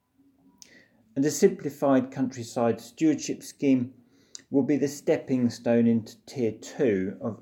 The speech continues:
elm. It will be tested under elm pilots in twenty twenty-one.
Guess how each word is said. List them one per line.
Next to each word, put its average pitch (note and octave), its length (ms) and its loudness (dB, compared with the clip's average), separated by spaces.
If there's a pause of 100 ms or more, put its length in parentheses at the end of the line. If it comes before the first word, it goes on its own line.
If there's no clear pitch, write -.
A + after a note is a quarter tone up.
elm. F2 380 -6 (680)
It - 220 -4
will E3 140 -2
be F3 160 -6
tested F3 580 -10
under G#2+ 460 -6 (260)
elm G#2+ 420 -2
pilots A#2+ 680 -6
in G2+ 140 -6
twenty G#2 380 -8
twenty-one. G#2 840 -6